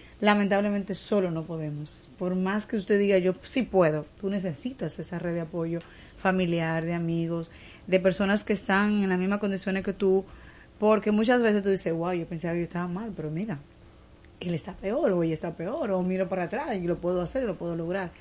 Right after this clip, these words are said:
Entonces, esa red de apoyo es vital, es importantísima,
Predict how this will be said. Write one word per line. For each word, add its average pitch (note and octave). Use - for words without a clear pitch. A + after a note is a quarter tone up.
Entonces, A3
esa A3+
red B3
de B3
apoyo G3
es -
vital, F#3+
es F#3
importantísima, F#3